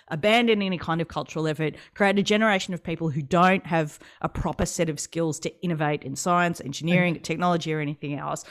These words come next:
Speaker 1: or business or management. We, yeah, it's just, it's a heartbreaking time.
Speaker 2: And I think one of the things that, you know, is striking is that this, the money that is invested is so often going into these executives,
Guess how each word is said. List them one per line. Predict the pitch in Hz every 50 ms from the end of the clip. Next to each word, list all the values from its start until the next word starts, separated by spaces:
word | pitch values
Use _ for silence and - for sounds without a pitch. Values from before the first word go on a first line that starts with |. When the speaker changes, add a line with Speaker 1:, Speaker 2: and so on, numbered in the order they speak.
| - - -
Speaker 1:
or | 147
business | 131 - 202 202 180 196 196 190 185 180 175 -
or | 147
management. | 143 160 175 190 196 196 208 196 - 180 170 175 170 170 170 - - _ _ _ _
We, | 175 170 165 165 - - - _ _ _
yeah, | 175 185 156 135 131 - -
it's | - 208 208 208 - -
just, | - 214 208 208 - -
it's | 190 -
a | 202
heartbreaking | 185 - 190 185 180 - 170 165 156 - 143 156 147
time. | - 147 139 143 139 135 139 156 - _ _ _ _ _ _ _ _
Speaker 2:
And | 165 160
I | 165
think | 160 - 185 170 -
one | - 160 165 160
of | 160 139
the | 143 135 127 120 113 120 117
things | - - 135 131 127 110
that, | 117 101 107 _ _ _ _ _ _ _
you | - - 147 123
know, | 110 104 104 104 104 _ _ _ _ _ _ _ -
is | 156 123 -
striking | - - - - 127 110 123 131 - - 117 104 110 110
is | 110 107 92 -
that | - 127 120 - - _ _ _
this, | 135 127 113 - - - - _ _ _ _ _ _ _ - - _ _ _ -
the |
money | 123 127 147 156 160 139
that | 135 127 - -
is | 147 151 160 139
invested | 139 131 113 98 110 101 - - - 104 95 - -
is | 113 117 110 98 - - - -
so | - - - 127 117
often | 120 - - 120 110 107
going | 107 110 107 107 104 104 101
into | 101 98 98 - - 104 98
these | 95 104 101 98 95 101
executives, | 95 92 101 101 101 - 101 101 95 92 90 - - -